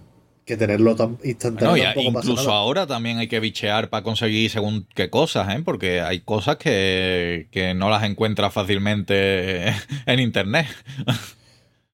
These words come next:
Speaker 1: Sí, efectivamente, pero
Speaker 2: A lo
Speaker 1: alguien
Speaker 2: mejor
Speaker 1: como
Speaker 2: algunas películas antiguas que ya no están
Speaker 1: pero
Speaker 2: no.
Speaker 1: alguien como nosotros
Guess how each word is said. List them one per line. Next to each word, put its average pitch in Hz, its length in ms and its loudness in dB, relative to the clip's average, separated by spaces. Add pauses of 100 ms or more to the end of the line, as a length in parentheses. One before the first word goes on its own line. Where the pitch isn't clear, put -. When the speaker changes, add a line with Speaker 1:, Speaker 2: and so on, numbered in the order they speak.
(120)
Speaker 1:
Sí, - 220 4
efectivamente, 139 840 0
pero 120 180 2
Speaker 2:
A 113 60 2
lo 117 40 2
Speaker 1:
alguien 113 160 2
Speaker 2:
mejor 123 200 2
Speaker 1:
como - 20 2
Speaker 2:
algunas 135 320 0
películas 123 500 -4
antiguas 139 720 0
que 117 140 -6
ya 120 160 -2
no 117 100 -6
están 110 840 -4 (580)
Speaker 1:
pero 123 160 -2
Speaker 2:
no. 123 60 6
Speaker 1:
alguien 175 160 6
como 180 180 4
nosotros 165 680 0